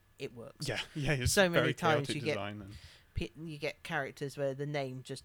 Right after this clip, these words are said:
Speaker 1: doesn't fit.
Speaker 2: No.
Speaker 1: <laughs> But that's fair enough.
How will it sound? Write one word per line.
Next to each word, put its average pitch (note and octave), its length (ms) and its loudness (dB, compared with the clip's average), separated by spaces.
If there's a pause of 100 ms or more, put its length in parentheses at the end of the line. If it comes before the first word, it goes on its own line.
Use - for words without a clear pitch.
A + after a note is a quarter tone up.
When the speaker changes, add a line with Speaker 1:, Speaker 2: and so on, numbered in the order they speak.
(120)
Speaker 1:
doesn't A2+ 400 -8
fit. A2 320 -12 (360)
Speaker 2:
No. B3 400 4
Speaker 1:
<laughs> A#3+ 320 4 (420)
But D#3+ 80 0
that's D3+ 200 0
fair B2+ 220 -14
enough. C3 120 -16